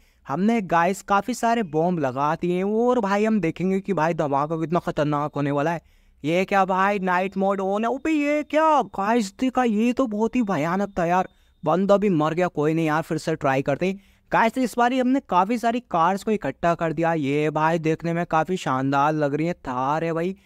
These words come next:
वो गजब की लग रही है। गाइस, आप बताइए, आपको कैसी लग रही है? ये भाई, एकदम जबरदस्त। गाइस, हम सब पे स्टिकी बॉम्ब लगाने वाले हैं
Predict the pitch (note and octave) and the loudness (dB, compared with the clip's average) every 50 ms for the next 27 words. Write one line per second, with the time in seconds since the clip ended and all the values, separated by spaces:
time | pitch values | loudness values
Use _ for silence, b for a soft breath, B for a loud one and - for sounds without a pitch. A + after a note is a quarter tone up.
0 | b b b b b G#3+ B3 C4 A3+ F#3 F#3+ F3+ - A3 A3 - - A#3 A3+ G#3 | b b b b b -2 -2 0 2 2 2 2 2 0 -4 -2 0 0 0 2
1 | G3+ A3 A#3 F#3+ E3 E3 F3 F3+ E3+ F#3+ F#3 E3+ F#3 F3+ F#3 F#3 F#3+ G3 F#3+ F#3 | 2 0 0 2 4 2 2 4 2 0 0 0 0 0 0 2 2 2 2 2
2 | - - G#3 G3+ G3+ - E3+ D#3+ D#3+ - - G3+ G3 F#3 F3 F#3 F#3 G3+ G#3 G#3 | 0 -2 -6 -6 -4 -2 -2 -2 -2 -2 -2 -2 0 0 0 0 -2 0 0 0
3 | G3+ F#3 F#3+ G3 A#3 B3+ C4+ C4+ B3 A3 F#3+ F3 F3+ F#3+ A3+ A#3 A3+ A3+ A3 G3+ | -2 0 0 0 2 2 2 2 0 0 -2 -2 0 0 2 2 2 0 0 -2
4 | G3 A3 A3+ A3 F3 F3+ F#3+ G3 G#3 G#3 G3 A#3 A3+ - - - D3+ D#3 E3 F3 | 0 0 0 0 2 0 0 0 0 0 0 0 -2 -2 -4 0 2 2 2 2
5 | E3 F#3+ F#3+ F3+ - F3+ - - F#3+ F3+ - - - G3 F#3+ - G#3 G3+ D3 - | 2 -2 -2 -2 -4 -4 -2 -2 -2 -2 -2 -2 -4 -4 -2 -2 -2 -2 -2 -2
6 | D3+ D#3 F3 F#3+ F#3 F#3 F#3 F3+ D#3+ F3 F3 F3 F3 E3+ E3+ E3+ F3 F#3 G#3+ | -2 0 0 0 0 2 0 2 2 0 0 0 0 0 0 0 0 -2 -2